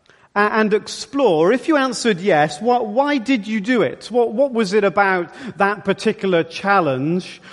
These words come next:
or, or what other circumstances were there that led you to actually go and do something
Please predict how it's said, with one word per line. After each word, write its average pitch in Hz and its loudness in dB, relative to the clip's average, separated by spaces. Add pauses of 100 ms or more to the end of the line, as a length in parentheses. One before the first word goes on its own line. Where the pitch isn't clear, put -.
(100)
or, 196 2
or 208 2
what 233 -2
other 220 2
circumstances 165 -2
were 156 2
there 143 0 (220)
that 185 2
led 202 0
you 202 -4
to 233 -6
actually 202 0
go 175 2
and 160 -4
do 214 0
something 170 -2